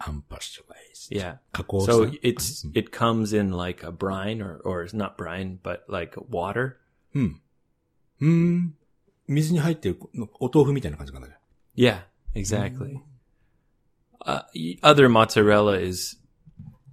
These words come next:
Speaker 2: you know, i-, there's something done to it. It's
Speaker 1: あ、まあ、
Speaker 2: pasteurized.
Speaker 1: か-、加工ね。加工っていうのね。うん。
Speaker 2: Yeah, so it's much more hard.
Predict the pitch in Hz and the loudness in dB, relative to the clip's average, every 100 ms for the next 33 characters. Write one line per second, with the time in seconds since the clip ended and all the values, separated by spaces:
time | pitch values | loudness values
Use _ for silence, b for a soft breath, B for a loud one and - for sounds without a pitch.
0 | - 98 85 82 - _ 101 92 95 92 | -6 -4 -4 -8 -12 _ -6 -4 -4 -2
1 | 117 104 104 95 92 101 101 95 - 87 | -2 -2 -2 -2 0 2 2 -2 -4 -8
2 | 71 - _ _ _ _ - 98 - 87 | -8 -14 _ _ _ _ -12 -10 -8 -4
3 | 113 98 - 92 90 82 82 98 90 73 | -2 -2 -6 -6 -6 -8 -10 -10 -10 -10
4 | 113 _ - - - 82 - - 82 156 | -12 _ -14 -12 -8 -8 -10 -16 -12 -12
5 | - - 76 107 92 87 107 101 98 - | -14 -12 0 0 0 -2 0 0 -2 -4
6 | 98 98 98 - 92 - 104 95 80 87 | -2 -2 -4 -6 -8 -6 -4 -2 -4 -8